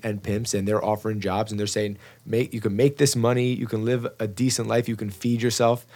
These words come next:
The rational choice is not to stay hungry and chase this dream that you don't know anyone that's accomplished it.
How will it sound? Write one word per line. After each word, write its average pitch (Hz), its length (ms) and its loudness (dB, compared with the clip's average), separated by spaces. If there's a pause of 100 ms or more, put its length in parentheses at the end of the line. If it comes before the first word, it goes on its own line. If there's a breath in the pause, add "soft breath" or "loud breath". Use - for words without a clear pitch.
(320 loud breath)
The 131 100 6
rational 135 520 6
choice 117 600 0
is 104 140 -2
not 117 200 4
to 107 60 -2
stay 113 300 4
hungry 107 580 0
and 92 220 -6
chase 107 300 0
this 101 240 -4
dream 104 340 -2
that 90 220 -4
you 104 120 -2
don't 110 200 2
know 120 240 4
anyone 117 320 2
that's 101 160 -2
accomplished 120 520 0
it. 73 140 -10